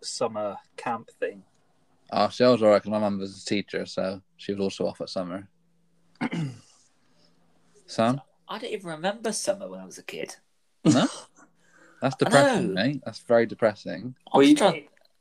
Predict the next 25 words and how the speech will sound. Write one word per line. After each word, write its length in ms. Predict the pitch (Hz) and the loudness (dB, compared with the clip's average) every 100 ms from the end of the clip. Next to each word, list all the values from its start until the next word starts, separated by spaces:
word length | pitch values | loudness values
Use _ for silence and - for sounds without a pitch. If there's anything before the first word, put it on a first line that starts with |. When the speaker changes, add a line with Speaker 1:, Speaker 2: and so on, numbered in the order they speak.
| _ | _
Speaker 4:
he 80 | 147 | 4
doesn't, 260 | 165 175 160 | 4 4 4
he 80 | 151 | 6
doesn't 240 | 170 151 | 6 4
like 260 | 143 160 - | 0 -2 -4
summer, 320 | - 107 101 | -4 -2 -4
so 140 | 127 | -4
he 80 | 123 | -2
most 340 | 135 135 - | 2 2 0
likely 300 | 123 107 147 | -4 4 4
is 100 | 131 | 4
Speaker 2:
Well, 160 | 120 117 | 6 6
Speaker 4:
just, 160 | 113 139 | 6 2
Speaker 2:
that's, 120 | 120 | 0
Speaker 4:
like, 120 | 139 107 | 0 -2
Speaker 2:
yeah, 340 | 98 92 90 | -2 0 0
that's 140 | 90 | -2
very 160 | - 92 | -2 -4
true. 220 | - 90 | -4 0
Speaker 4:
blocks 400 | 135 135 123 131 | 2 2 0 -4
it 40 | 127 | -2
out 280 | 123 127 | 0 -2
of 60 | 131 | -2
his 140 | 117 | -4
memory. 540 | 127 151 147 104 98 | -4 -4 -4 -8 -10